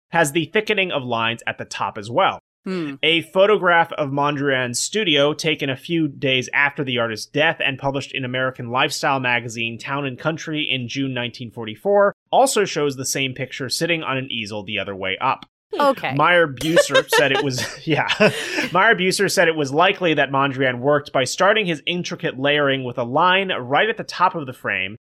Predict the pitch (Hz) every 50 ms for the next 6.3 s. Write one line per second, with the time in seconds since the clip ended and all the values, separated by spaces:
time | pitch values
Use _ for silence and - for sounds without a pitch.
0 | _ _ - 151 151 147 139 127 156 202 214 - 214 190 156 147 156 139 127 123
1 | 110 143 143 131 110 98 104 123 131 135 143 143 - - 165 - - 160 180 220
2 | 233 - 240 233 202 - - - - 135 127 131 135 131 127 127 123 - - 185
3 | 196 196 170 165 151 139 160 208 240 226 180 151 123 117 120 120 107 - - -
4 | - 220 202 185 175 - - 135 135 - - 190 208 220 202 165 170 180 185 180
5 | 160 147 131 131 127 117 - - - - 170 117 - - - 117 117 123 107 110
6 | 101 98 98 101 98